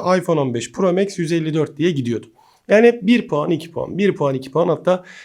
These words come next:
benzer puanlar görüyorduk. Ama bu sefer Huawei kanadı gerçekten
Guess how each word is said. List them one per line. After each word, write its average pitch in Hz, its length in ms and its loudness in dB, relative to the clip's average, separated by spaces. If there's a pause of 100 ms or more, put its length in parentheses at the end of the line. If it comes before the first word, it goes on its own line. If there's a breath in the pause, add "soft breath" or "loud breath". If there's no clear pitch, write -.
(120 loud breath)
benzer 160 420 4
puanlar 117 400 0
görüyorduk. 117 540 -4 (320 loud breath)
Ama 196 440 2
bu 196 80 -2
sefer 147 340 -2
Huawei 151 600 0
kanadı 170 580 0 (380 loud breath)
gerçekten 180 760 0